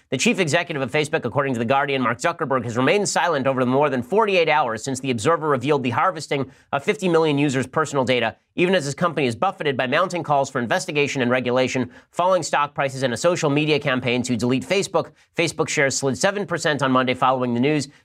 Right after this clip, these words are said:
knocking thirty-six billion dollars off the company's valuation as investors worried about the consequences of the revelations, according to the U K Guardian. Zuckerberg owns sixteen percent of the company, and he personally saw his fortune fall five point five billion to sixty-nine billion.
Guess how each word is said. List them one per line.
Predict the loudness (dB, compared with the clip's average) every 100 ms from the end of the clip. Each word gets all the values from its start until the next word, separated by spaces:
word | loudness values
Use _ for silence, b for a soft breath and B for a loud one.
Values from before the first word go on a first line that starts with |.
| -4
knocking | -4 -4 0
thirty-six | 0 0 -6
billion | 0 2 2 0
dollars | 0 0 0
off | -2
the | -2
company's | -4 -2 0 2
valuation | 2 2 2 0 0 -4
as | 0
investors | 0 0 -4 -6 -4
worried | 0 2 2
about | -2 -4
the |
consequences | -2 -2 -2 -2 -2 0 -4 b b
of | 0 2
the | 2
revelations, | 0 2 0 0 -6
according | -2 -2 -2
to | -2
the |
U | -2
K | 0 0
Guardian. | 0 2 -2 -4 _ _ -4
Zuckerberg | -2 0 0 0
owns | 0 0
sixteen | -2 -2 -2
percent | -2 0 -2
of | -2
the | -2
company, | 0 0 -2 -2 B B
and | -2
he |
personally | 0 -2 0 0
saw | 2 0
his | -2 -2
fortune | 0 0 -2
fall | 0 0
five | 2 0 0
point | -2 -2
five | -2 2
billion | 2 2
to |
sixty-nine | 0 0 0 0 2
billion. | 2 2 0